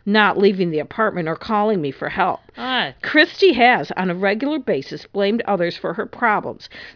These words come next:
Speaker 1: Can't pay the rent, no job. Can't get a G E D, have to h-, be available for my girls. Can't get a driver's license, no one will lend me a car.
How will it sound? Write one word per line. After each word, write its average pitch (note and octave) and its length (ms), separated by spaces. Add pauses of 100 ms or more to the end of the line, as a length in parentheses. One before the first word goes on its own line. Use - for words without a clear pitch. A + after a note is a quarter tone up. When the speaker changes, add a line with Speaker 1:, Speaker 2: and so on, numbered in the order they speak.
(120)
Speaker 1:
Can't C4+ 300
pay A3+ 180
the G3+ 120
rent, G3+ 360
no G#3 260
job. A3 520 (260)
Can't A3+ 300
get G#3 140
a G3+ 60
G G#3+ 180
E G3+ 220
D, G#3 380 (240)
have G3 340
to A3+ 100
h-, F#3+ 180
be G#3 160
available F3+ 540
for F3+ 140
my E3 160
girls. G#3 600
Can't F#3+ 280
get G3 140
a F#3 60
driver's F#3+ 480
license, A#3 500
no G#3+ 240
one A3+ 220
will E3+ 120
lend E3+ 220
me E3 120
a - 40
car. - 460